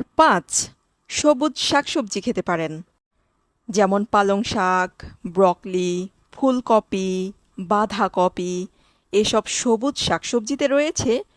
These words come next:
প্রচুর পরিমাণে আয়রন, ফোলেট, ক্যালসিয়াম এবং ভিটামিনে ভরপুর। এই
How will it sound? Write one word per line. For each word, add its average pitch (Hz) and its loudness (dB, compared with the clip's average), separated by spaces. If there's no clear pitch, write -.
প্রচুর 277 0
পরিমাণে 247 0
আয়রন, 185 0
ফোলেট, 190 2
ক্যালসিয়াম 190 0
এবং 214 2
ভিটামিনে 247 2
ভরপুর। 170 -2
এই 277 2